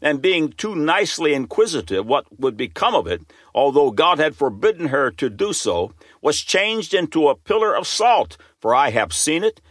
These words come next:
and it remains at this day." Well recorded in history was Clement, a Roman general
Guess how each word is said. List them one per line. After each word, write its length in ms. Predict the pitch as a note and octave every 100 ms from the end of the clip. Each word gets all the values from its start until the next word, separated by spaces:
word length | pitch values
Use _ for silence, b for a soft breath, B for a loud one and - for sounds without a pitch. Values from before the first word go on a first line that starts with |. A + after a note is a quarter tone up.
| b B2
and 160 | B2+
it 80 | D#3
remains 600 | F#3 F#3+ A3 A3 D#3+ A2
at 220 | B2+ G2
this 220 | B2+ A#2
day." 360 | F#2 G2 D2+ - _ _ _ _ _ _ _ _ _ _ _ _ _ _ _ _ -
Well 220 | D3 C#3+
recorded 600 | A#2+ E2+ C#3+ C3 G2 F#2
in 100 | F2
history 420 | C3+ - F2+ F2+
was 220 | F#2+ F2
Clement, 560 | - - B2+ F2+ G#2 -
a 160 | F#2 F2+
Roman 500 | G2+ C3 A#2 G#2+ F#2+
general 580 | E2+ C3 A#2 F#2 A2